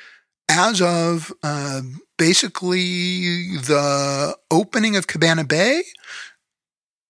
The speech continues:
Universal changed the way they categorize their resorts, right? So Disney does the deluxe moderate value.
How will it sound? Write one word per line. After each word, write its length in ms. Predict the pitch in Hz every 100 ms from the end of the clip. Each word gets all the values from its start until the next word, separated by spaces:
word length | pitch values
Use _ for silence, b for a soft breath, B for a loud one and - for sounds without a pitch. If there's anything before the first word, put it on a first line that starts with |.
| _
Universal 560 | 156 143 254 214 262 214
changed 680 | - - 170 175 208 196 -
the 60 | 156
way 200 | 147 143
they 120 | 139
categorize 600 | - 151 151 143 139 127
their 140 | 131
resorts, 520 | 123 120 - - - - _ 143
right? 280 | 139 143
So 260 | - 143 135 - - 131
Disney 340 | 165 185 220
does 300 | 175 165 147
the 300 | - 147 147
deluxe 480 | 131 135 156 - -
moderate 500 | 156 156 151 151 - _ -
value. 540 | 208 214 208 208 208